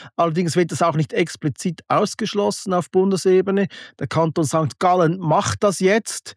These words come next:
Ich war zuerst auch ein bisschen erstaunt, als ich gesehen habe, dass es ausgerechnet der Kanton Sankt Gallen ist,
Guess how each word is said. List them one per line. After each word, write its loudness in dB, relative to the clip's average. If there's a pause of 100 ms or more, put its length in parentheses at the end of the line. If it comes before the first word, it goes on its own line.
(420)
Ich -4
war 0
zuerst -2
auch 2
ein 2
bisschen -2
erstaunt, -2
als 0
ich -8
gesehen -2
habe, 0
dass -4
es -4
ausgerechnet 0
der -6
Kanton -2
Sankt 0
Gallen 2
ist, -2